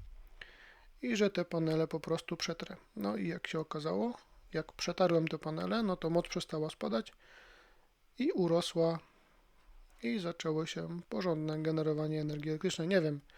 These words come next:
czy to ma jakieś znaczenie, że panele były brudne, czy że mokre były, czy się schłodziły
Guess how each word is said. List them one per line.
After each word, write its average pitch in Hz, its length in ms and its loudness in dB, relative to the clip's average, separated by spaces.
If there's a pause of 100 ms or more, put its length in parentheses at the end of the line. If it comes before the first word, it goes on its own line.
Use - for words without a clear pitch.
(400)
czy - 100 -8
to 160 120 2
ma 160 120 6
jakieś 160 340 0
znaczenie, 180 500 2 (400)
że 160 120 -6
panele 160 380 0
były 151 280 -4
brudne, 165 520 4 (920)
czy 151 140 0
że 135 200 -2 (100)
mokre 190 400 6
były, 175 340 4 (500)
czy - 100 -8
się 160 160 -2
schłodziły 185 720 6